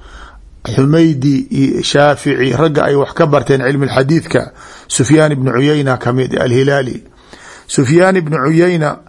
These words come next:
iyo Cabdiraxmaan ibnu Mahdi iyo Yaxya ibnu Saciid al-Qattaan isku wada casri ah, hal mar ayna wada dhinteen. Kun iyo, maxaan idhaha, boqol iyo sagaashan iyo siddeed markay hijrada ahayd. Wa Xamaad ibnu Salama Xamaad ibni Salama,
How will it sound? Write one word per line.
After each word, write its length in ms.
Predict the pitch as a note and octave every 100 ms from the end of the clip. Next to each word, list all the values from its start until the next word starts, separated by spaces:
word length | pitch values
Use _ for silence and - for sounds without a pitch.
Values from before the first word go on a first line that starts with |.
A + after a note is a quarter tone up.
| - - - _
iyo 120 | D3 B2+
Cabdiraxmaan 640 | C#3 C#3+ C#3 A#2 D#3+ E3+
ibnu 240 | D#3 C3+ D3+
Mahdi 360 | E3 C#3 C3
iyo 180 | C#3 D#3
Yaxya 120 | C#3+
ibnu 160 | D#3 C#3+
Saciid 280 | C3+ C#3+ D#3
al-Qattaan 560 | C#3 C#3+ C#3 D#3+ D3
isku 180 | C3 -
wada 140 | C#3 C3
casri 320 | D3 B2+ C3
ah, 80 | B2
hal 120 | D3+ C#3+
mar 160 | C3+
ayna 200 | B2+ C3
wada 180 | C3 -
dhinteen. 340 | C3 A#2+ A#2+
Kun 240 | A2 D#3 D3+
iyo, 140 | -
maxaan 340 | D3 - F3 C#3+
idhaha, 180 | C3+ C3
boqol 340 | C3 C#3 D#3
iyo 120 | C#3+
sagaashan 400 | B2+ C3+ C#3+ -
iyo 60 | B2
siddeed 320 | - C3+ C#3+ - - - - - - _ - - - - -
markay 300 | C#3 C#3+ C3+
hijrada 380 | B2+ B2+ C#3+ C3+
ahayd. 200 | A2 G2 - - - - - - - -
Wa 100 | B2+
Xamaad 480 | C#3 D3+ D#3+ D3+
ibnu 280 | D3+ C#3+ D3
Salama 480 | - D#3 D3+ B2+ - _ _ _ _ _ _ _ _ _ _ _ _ _ _ - - - - -
Xamaad 360 | B2+ C#3 D3+ D#3
ibni 260 | C#3 C3+ C3
Salama, 520 | - D3 C#3 B2